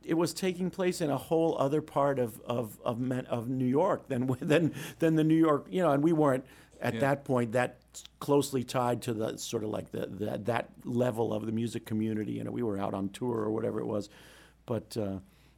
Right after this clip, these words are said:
Speaker 1: you know, it's funny how different scenes can, can kind of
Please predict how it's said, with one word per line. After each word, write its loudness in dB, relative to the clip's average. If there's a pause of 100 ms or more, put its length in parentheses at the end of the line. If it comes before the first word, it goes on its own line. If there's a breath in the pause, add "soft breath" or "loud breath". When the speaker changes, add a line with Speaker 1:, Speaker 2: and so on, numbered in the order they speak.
Speaker 1:
you -10
know, 0
it's -4
funny 0
how 0
different -2
scenes -2
can, -6 (160)
can -6
kind -6
of -10